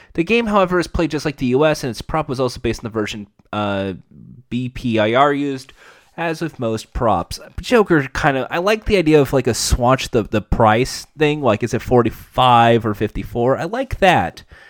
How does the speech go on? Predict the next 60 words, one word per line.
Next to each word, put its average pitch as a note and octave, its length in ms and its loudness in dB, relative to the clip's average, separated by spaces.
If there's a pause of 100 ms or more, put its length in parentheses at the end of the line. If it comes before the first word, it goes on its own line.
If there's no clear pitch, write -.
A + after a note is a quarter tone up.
(320)
That's F#3+ 280 -2
what F#3 120 4
I E3 60 4
like C#3+ 220 2
about C3 180 0
Joker. A2+ 400 -4 (380)
But F3 160 -8
the, D#3 220 -4
the C#3+ 160 0
reveal D3 580 0
of B2+ 180 0
which B2+ 220 2
one's C3+ 200 -6
the A2 120 -2
Joker A2 400 -2
card B2 220 -4
to A2 80 -6
dis-, A2 260 -10 (120)
to - 140 -8
discard, D3 720 -6 (260)
I D#3+ 80 -8
mean, E3 160 -4
I D3+ 60 2
used D3+ 320 0
to D4+ 80 2
like A2+ 320 2
it, A2+ 300 0
but C3 220 -4
it's C3 140 -10
just, E3 320 -4 (480)
it's - 180 -4
too F3 260 -6
tough. - 540 -4 (580)
I D3+ 100 -4
think G#3+ 280 -6
if E3+ 140 -4
there F3+ 80 -2
was, E3 100 2
like, D3 100 -2
a C3 60 0
cash - 500 2
incentive, C3+ 480 -6
like, C3+ 140 0
for C3+ 100 -8
each C3 160 -6
one C3+ 140 -8
you A#2 60 -12
get A2+ 200 -6
right, G#2+ 400 -2
you A2+ 140 0
also G2+ 160 -4
get, G#2+ 120 -4
like, G2 100 -4
a - 80 -12
hundred G#2 340 -12
bucks A2+ 540 2
or D#2+ 120 -10
a E2 80 -10
thousand A2+ 540 -8
bucks. A2 600 2